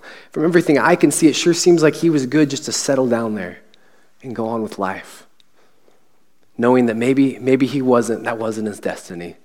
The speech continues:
And that's where the story of the burning bush comes in.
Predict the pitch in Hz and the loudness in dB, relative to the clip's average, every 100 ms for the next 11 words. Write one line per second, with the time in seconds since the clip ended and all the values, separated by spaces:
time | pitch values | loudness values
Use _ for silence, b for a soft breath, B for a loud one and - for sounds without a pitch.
0 | _ _ _ _ _ _ _ _ _ _ | _ _ _ _ _ _ _ _ _ _
1 | _ _ _ _ _ _ _ _ _ _ | _ _ _ _ _ _ _ _ _ _
2 | - b b b _ _ - 135 143 143 | -20 b b b _ _ 0 4 4 2
3 | - - 143 113 - - 135 131 117 - | -4 -2 0 0 -2 2 4 4 2 -2
4 | B B B - 107 104 110 107 101 101 | B B B -8 -6 2 2 2 -2 -4
5 | - 104 92 92 87 | -6 -12 -10 -10 -12